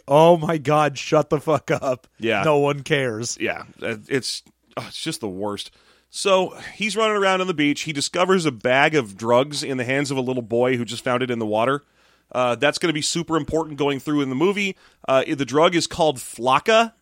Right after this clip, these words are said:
Speaker 1: Yeah.
Speaker 2: And it is alternately described as, like, meth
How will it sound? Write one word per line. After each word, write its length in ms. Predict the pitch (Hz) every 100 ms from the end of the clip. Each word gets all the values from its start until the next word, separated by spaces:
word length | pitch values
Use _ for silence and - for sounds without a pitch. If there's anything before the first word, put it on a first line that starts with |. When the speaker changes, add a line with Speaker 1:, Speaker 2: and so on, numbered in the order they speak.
| _ -
Speaker 1:
Yeah. 480 | 131 156 196 147 104 -
Speaker 2:
And 200 | 135 143
it 100 | 147
is 260 | 135 - -
alternately 440 | 151 165 180 165
described 480 | 160 139 170 165 156
as, 260 | 147 143 127
like, 260 | 139 139
meth 320 | 123 131 151